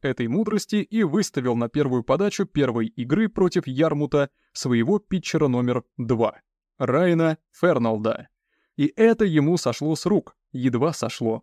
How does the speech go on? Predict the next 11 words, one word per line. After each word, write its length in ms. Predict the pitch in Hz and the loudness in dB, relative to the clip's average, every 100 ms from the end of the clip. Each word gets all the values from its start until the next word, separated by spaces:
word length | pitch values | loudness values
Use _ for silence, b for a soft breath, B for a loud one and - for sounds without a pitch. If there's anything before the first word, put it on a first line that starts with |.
| _ | _
потому 320 | 175 208 220 | 0 2 0
что 140 | 220 208 | 0 0
его 180 | 208 | 0
команда 460 | 202 196 202 180 151 | 0 2 0 0 0
пересилила 560 | 156 139 - 175 165 151 | 0 -2 -2 0 2 2
Ярмут 460 | 135 185 160 156 | 2 0 0 -4
со 140 | - 120 | -4 -6
счетом 440 | - 170 170 156 _ - | -4 0 0 -2 _ -14
девять 460 | 117 117 107 - | -4 -2 -2 -6
восемь. 460 | 131 127 - - 180 _ _ _ _ 151 | -4 -4 -6 -12 -14 _ _ _ _ 0
Да, 320 | 247 247 | 2 2